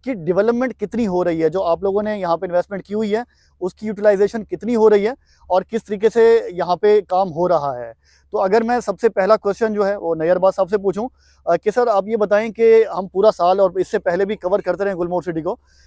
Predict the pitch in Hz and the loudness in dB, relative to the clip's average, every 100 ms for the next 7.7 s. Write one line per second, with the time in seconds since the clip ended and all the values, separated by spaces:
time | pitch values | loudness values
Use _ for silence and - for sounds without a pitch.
0 | _ 214 214 233 233 220 240 190 190 214 | _ 2 4 4 2 0 0 0 0 0
1 | 208 226 202 196 233 220 196 202 214 185 | -2 -2 -4 -6 -2 0 2 0 -2 -2
2 | 208 214 233 202 185 226 240 226 190 185 | -2 -4 -6 -4 -2 0 2 2 0 0
3 | 196 170 208 190 262 _ _ _ _ _ | 0 2 0 -2 -8 _ _ _ _ _
4 | _ - 208 - 226 226 233 240 226 214 | _ -12 -8 -2 2 4 2 -2 0 2
5 | 233 226 247 240 202 202 208 170 190 214 | 2 2 2 0 0 0 0 0 0 0
6 | 190 190 208 220 202 175 - 214 214 175 | 0 -2 0 0 2 2 -2 -6 -6 -8
7 | 170 180 196 214 202 190 233 | -4 0 2 2 2 0 -4